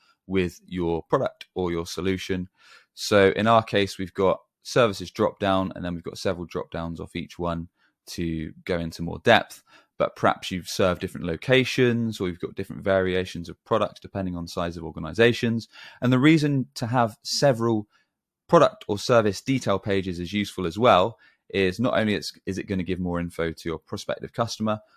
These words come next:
but it's gonna help for S E O. So having a detail page for each location served, product offer, or service offered is gonna help you rank better on Google. So if we quickly dive into,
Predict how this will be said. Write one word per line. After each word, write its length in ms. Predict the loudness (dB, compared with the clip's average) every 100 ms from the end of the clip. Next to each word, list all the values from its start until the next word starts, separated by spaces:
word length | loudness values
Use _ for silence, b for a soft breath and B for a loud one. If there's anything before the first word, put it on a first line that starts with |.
| _
but 120 | -6 -4
it's 80 |
gonna 160 | -4 -2
help 280 | 2 0 -2
for 100 | -14 _
S 180 | -6 -4
E 100 | 0
O. 140 | 0 0 -8 _
So 120 | _ -6
having 220 | -4 -4
a 40 |
detail 400 | -2 -4 -2 -4
page 300 | -4 -6 -6
for 100 | -8
each 280 | -8 -8 -6
location 480 | -6 -2 -4 -4 -8
served, 400 | -2 0 0 -4 b b
product 320 | 2 2 2
offer, 340 | -4 -4 -8 -8 _ _ -12
or 160 | -10
service 520 | -8 0 2 2 -2 -6 -6
offered 400 | -6 -4 -6 -8 b b -14
is 140 | -12
gonna 160 | -8 -6
help 180 | -6
you 100 | -6
rank 280 | -4 -4 -4
better 340 | -8 -8 -10 -12 _ -8
on 260 | -6 -6 2
Google. 380 | 6 6 4 B B B
So 160 | -2 0
if 100 | 2
we 80 | 0
quickly 360 | 0 -2 -2
dive 340 | 0 4 4 2
into, 560 | 0 -2 -4 -2 -2